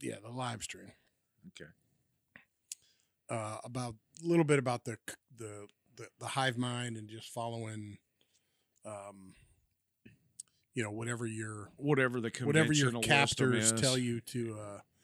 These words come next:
Speaker 1: to, to spout out. So
Speaker 2: Yeah.
Speaker 1: I,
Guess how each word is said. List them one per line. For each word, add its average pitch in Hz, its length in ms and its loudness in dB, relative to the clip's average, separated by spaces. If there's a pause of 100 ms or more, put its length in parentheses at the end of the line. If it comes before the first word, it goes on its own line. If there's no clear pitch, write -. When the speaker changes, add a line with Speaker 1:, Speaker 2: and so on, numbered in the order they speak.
(540)
Speaker 1:
to, 101 380 -6
to 120 100 -10
spout 113 400 -2
out. 98 240 -12 (100)
So - 160 -2
Speaker 2:
Yeah. 90 140 -2 (340)
Speaker 1:
I, 135 80 -4